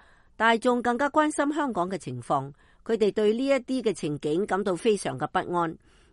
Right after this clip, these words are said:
尤其係佢哋喺電視上或者自己喺街上邊睇到呢啲嘅情況。幾個星期以嚟，香港都發生咗大規模和平抗議活動，抗議一項可能將香港人引渡至中國大陸嘅提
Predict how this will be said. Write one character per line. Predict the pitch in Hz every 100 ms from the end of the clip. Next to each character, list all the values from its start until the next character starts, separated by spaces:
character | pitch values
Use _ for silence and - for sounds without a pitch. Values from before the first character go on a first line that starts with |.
| -
尤 | 190
其 | 202
係 | 208 214
佢 | 208 220
哋 | 214 208
喺 | 240
電 | 214 190
視 | - 190
上 | 185 180 175
或 | 175
者 | 180 208 233
自 | -
己 | 180
喺 | 240 247 196
街 | - 233 233
上 | 175
邊 | 156 160
睇 | 190 185
到 | 180
呢 | 185 233
啲 | 226
嘅 | 214 160
情 | - 123
況。 | - 135 120 - _ _ _ _ _ _
幾 | 208 247
個 | 240
星 | 285 277
期 | 165
以 | 123 147
嚟， | 139 - _ _ _
香 | 208 202
港 | 170 190
都 | 208
發 | 190 180
生 | 208
咗 | 185 175
大 | 190 156
規 | 170 233 202
模 | 160
和 | 143 143 139
平 | 139 147 147 -
抗 | - 185 180
議 | 175 175
活 | 160
動， | - 160 151 - - _ _ _
抗 | - 262 254
議 | 262
一 | 294
項 | 202 190 196 190
可 | 226
能 | 285 180 160
將 | 254 254
香 | 330 269
港 | 202 226
人 | 180 139 135 -
引 | 165 190
渡 | 175 160
至 | 143 175 180
中 | 233
國 | 170 160
大 | 151 143
陸 | 143 135
嘅 | 151
提 | -